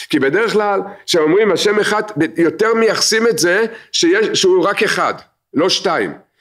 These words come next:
אבל באמת, נכון שגם זה קיים פה, אבל עיקר החידוש של המילה "אחד",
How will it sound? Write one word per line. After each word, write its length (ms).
אבל 180
באמת, 760
נכון 360
שגם 340
זה 180
קיים 360
פה, 200
אבל 200
עיקר 280
החידוש 520
של 140
המילה 420
"אחד", 460